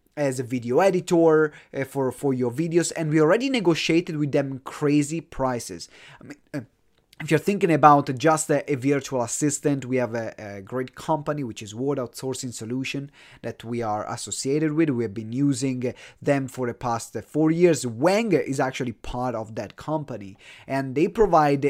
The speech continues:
incredible V As. They are the best in the world from the Philippines,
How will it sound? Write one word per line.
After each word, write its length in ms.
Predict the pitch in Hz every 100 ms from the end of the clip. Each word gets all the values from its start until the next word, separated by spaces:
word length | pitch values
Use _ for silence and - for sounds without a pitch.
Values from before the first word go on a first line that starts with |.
| -
incredible 1120 | 160 151 143 - - 147 151 165 156 175 175
V 280 | 143 135 139
As. 280 | 131 104 104
They 140 | 131
are 120 | 131
the 100 | 123
best 460 | 113 113 139 160 -
in 80 | 156
the 100 | 139
world 540 | 131 131 110 101 104 - - -
from 300 | - 147 151
the 100 | 165
Philippines, 720 | 160 156 143 - 117 110 107